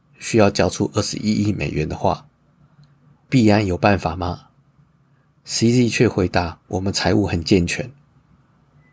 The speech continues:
这部分他没有正面的回答。而后主持人又在问，为何不让四大会计师事务所审核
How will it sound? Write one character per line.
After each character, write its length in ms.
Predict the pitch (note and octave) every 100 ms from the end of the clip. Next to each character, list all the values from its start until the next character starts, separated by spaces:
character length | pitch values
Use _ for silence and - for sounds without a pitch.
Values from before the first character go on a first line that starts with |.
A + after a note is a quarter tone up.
| _
这 100 | -
部 160 | A#2 G#2+
分 160 | G#2+
他 160 | F2+ F#2+
没 100 | F#2
有 80 | D#2+
正 200 | - F2+
面 180 | E2+ D#2
的 100 | -
回 160 | -
答。 300 | - - - _ - _ _ _ _ _ _ _ - _ _ _ _ _ _ _ _ _
而 120 | - A#2+
后 180 | D3+ B2
主 220 | F#2 F2
持 200 | - F#2
人 240 | F#2+ F2 -
又 120 | G2
在 160 | F#2+ F#2
问， 260 | F#2 G2+ - _ _ _ _ _ _
为 140 | D3 B2+
何 160 | A2+
不 160 | G2 F#2+
让 220 | G#2+ G2
四 180 | - A2
大 140 | G2
会 240 | - G#2+ F2
计 160 | F#2+
师 220 | E2+ F#2+
事 160 | - A2
务 120 | F2
所 200 | D2+ E2
审 200 | - - -
核 300 | - -